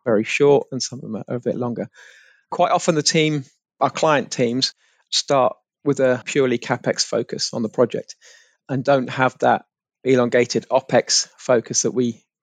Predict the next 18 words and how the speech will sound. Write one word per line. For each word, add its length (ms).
need 300
for 100
the 40
digital 320
twin. 320
Managing 460
expectations 920
through 180
the 60
start 280
of 60
the 60
project 420
and 120
changing 400
that 260
approach 420
to 220